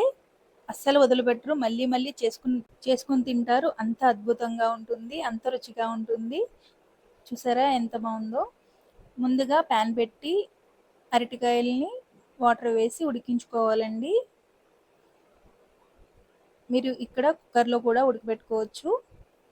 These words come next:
మీరు కుక్కర్లో ఉడికించాలంటే ఒక విజిల్ తెప్పించుకుంటే సరిపోతుందండి. అరటికాయల్ని మెత్తగా అయితే సరిపోతుంది. చూసారా మంచిగా ఉడికాయండి. ఇలా నొక్కి చూస్తే మెత్తగా అవ్వాలి, అప్పుడు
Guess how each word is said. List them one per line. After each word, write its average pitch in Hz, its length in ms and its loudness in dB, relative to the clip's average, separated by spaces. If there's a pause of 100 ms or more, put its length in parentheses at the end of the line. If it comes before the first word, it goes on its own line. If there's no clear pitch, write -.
(120)
మీరు 277 280 0
కుక్కర్లో 254 480 -4
ఉడికించాలంటే 240 840 -2 (240)
ఒక 247 140 -6
విజిల్ 240 340 -4
తెప్పించుకుంటే 240 540 -8
సరిపోతుందండి. 220 920 -8
అరటికాయల్ని 220 680 -4 (640)
మెత్తగా 226 300 -4
అయితే 226 280 0
సరిపోతుంది. 214 760 -8
చూసారా 233 460 -2 (960)
మంచిగా 233 360 -2
ఉడికాయండి. 220 600 -4 (220)
ఇలా 226 120 0
నొక్కి 226 280 -4 (100)
చూస్తే 269 320 -4 (400)
మెత్తగా 226 360 -2
అవ్వాలి, 214 420 0
అప్పుడు 262 300 -4